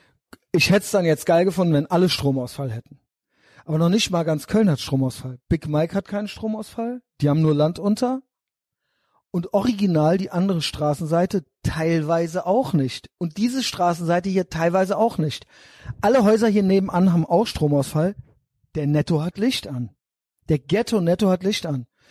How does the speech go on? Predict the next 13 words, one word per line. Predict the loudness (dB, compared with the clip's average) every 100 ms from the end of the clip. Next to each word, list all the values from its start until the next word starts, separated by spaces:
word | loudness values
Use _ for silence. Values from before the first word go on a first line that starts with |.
| _ _ _
Wisst | -2 0
ihr, |
was | 0
ich | 0
dann | 0 2
gemacht | 0 0 -2
hab? | -2 -4 _ _ -4
Poncho | -2 0 -2
an, | -2 -4 -6 -12 _ _ _ _ _ _ _ _ _ _ _ _ _ -6 -2
rüber | 0 -2
zum | -4
Netto, | -4 -4 -6 -10 -12 _ _ _ _
zwei | -10 -4 0 2 2 0 -4